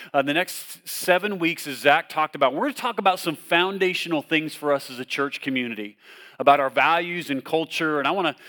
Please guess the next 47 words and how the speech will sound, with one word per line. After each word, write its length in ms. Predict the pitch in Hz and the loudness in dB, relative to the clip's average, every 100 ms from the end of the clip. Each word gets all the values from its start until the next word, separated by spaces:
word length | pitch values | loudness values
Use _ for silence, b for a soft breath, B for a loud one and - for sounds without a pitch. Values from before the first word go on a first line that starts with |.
| B | B
kinda 180 | - 170 | 0 0
set 260 | - 185 175 | 2 0 -2
the 60 | |
stage 380 | 156 - 175 170 | -6 0 0 0
for 140 | - 151 | -6 2
that 360 | 143 151 - | 2 2 -6
today, 560 | - 131 143 143 156 165 B B - | -8 -2 2 2 0 -6 B B -2
um, 160 | 139 | 0
as 160 | 139 127 | 0 -4
we 140 | 147 | -8
get 180 | 156 165 | -2 -2
into 220 | 160 151 | -2 -4
this 160 | 151 143 | -6 -8
sermon 320 | - 151 147 | -6 -6 -6
series 320 | - 160 147 | -6 -6 -6
space. 260 | - 160 160 | -2 -4 -4
This 140 | 160 | -8
is 60 | - | -4
gonna 140 | 196 | -4
be 60 | 196 | -4
some 160 | 180 202 | -6 -4
interactive 560 | 190 190 175 185 185 | -2 0 0 -2 -8
stuff. 260 | - 185 185 | -2 -2 -2
I'm 80 | 170 | -6
gonna 140 | 156 | -6
tell 180 | - 156 | -4 -4
you 120 | 156 | -2
that 180 | 151 160 | -4 -2
right 180 | 160 160 | -6 -4
now, 180 | 147 156 | -8 -8
so 160 | - | -10
just 220 | 131 135 - | -12 -10 -10
prepare 280 | 151 151 | -4 -2
yourself. 380 | 147 147 - 147 | -2 -6 -6 -6
That 140 | 151 139 | -6 -8
means 180 | 139 | -8
you 100 | 135 | -8
might 200 | 139 143 | -4 -2
have 160 | 147 - | -4 -6
to 80 | 156 | -6
talk 240 | 151 147 | -4 -4
to 60 | 165 | -8
the 60 | |
person 360 | - 156 - 156 | -8 -8 -8 -6
next 320 | 139 - - | -6 -6 -12
to 80 | 135 | -10
you. 240 | 131 160 | -8 -8